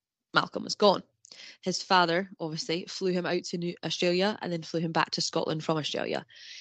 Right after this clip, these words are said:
Now, he phones Grampian Police and tells them to reinvestigate Claire Morris's death,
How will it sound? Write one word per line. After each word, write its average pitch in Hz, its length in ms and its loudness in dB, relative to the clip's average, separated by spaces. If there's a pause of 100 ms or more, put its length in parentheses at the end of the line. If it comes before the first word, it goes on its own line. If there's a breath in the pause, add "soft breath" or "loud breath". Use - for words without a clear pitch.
(600 loud breath)
Now, 190 160 10
he 233 520 6
phones 208 420 2
Grampian 175 480 0
Police 196 400 -4
and 180 240 -4
tells 175 300 4
them 175 120 -2
to 175 100 -2
reinvestigate 170 720 0
Claire 190 180 0
Morris's 185 420 0
death, 208 400 0